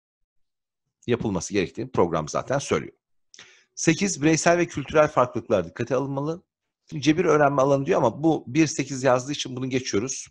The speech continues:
Bir çizeyim şunu. Bu beş, altı, yedi, sekiz için geçerli. İlk dört sınıf için değil ama ortak yazılmış burası. Programda yer alan öğrenme alanları ve kazanımların sıralanışı işleniş sırası değildir. Her sınıf için önerilen ünite sıralaması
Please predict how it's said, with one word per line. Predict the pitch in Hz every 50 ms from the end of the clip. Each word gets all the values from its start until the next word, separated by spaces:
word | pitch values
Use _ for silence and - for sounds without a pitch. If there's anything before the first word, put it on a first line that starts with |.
| _
Bir | - -
çizeyim | - - 101 98 104 95 90
şunu. | - - 117 143 156 - _ _ _ _ _ _ _ _ _ _ _ _ _ _ -
Bu | 127 123 120 107 - _
beş, | 110 113 - -
altı, | 101 98 98 - -
yedi, | 101 87
sekiz | - - 98 - - - - - - _
için | - - - - 73
geçerli. | 55 53 - - - - - 76 - 135 180 _ _ _ _ _ _ _ - _ _
İlk | _ 113 117 113 _
dört | 104 90 -
sınıf | - - 82 -
için | - - 78 71 64
değil | 82 117 139 - -
ama | 110 113 101 -
ortak | - 101 110 - - 95 - -
yazılmış | 82 78 71 69 - - - -
burası. | - - - - 139 135 -
Programda | - 151 143 143 156 156 160 165
yer | 165 160
alan | 156 156 151 147 -
öğrenme | 117 127 131 135 143 147
alanları | 143 135 123 113 113 107 101 101
ve | 101
kazanımların | - - 117 107 123 117 113 113 113 101 92
sıralanışı | - - - 117 110 101 92 - - 151 160 - _ _ _ _ _ _ _ _
işleniş | 110 - - 139 139 143 139
sırası | - - 110 98 - - 92
değildir. | 110 127 131 131 147 151 - - _ _
Her | _ - - 160 170 175 165
sınıf | - - - 123 - -
için | - - 104 - - -
önerilen | 113 120 117 113 117 127 135 139 - -
ünite | 131 143 139 - 120
sıralaması | - - 104 101 92 87 85 - - - 143 151